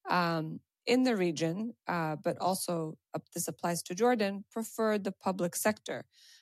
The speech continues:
Um, so what does the data tell you about preferences when it comes to public versus private sector? And what are the,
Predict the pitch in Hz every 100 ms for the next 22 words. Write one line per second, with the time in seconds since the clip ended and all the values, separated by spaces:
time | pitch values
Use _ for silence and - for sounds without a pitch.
0 | _ 175 185 175 - 226 240 262 330 -
1 | 254 220 214 214 202 - 208 202 165 147
2 | 143 - 170 170 170 160 160 - - -
3 | 208 - 175 165 160 151 - 160 - 180
4 | 180 - 165 - 190 180 170 - 156 151
5 | 156 151 147 - _ _ _ 202 202 185
6 | - 175 - 160 156 156 _ _ _ _
7 | _ 190 190 190 185 185 208 240 294 247
8 | 247 226 220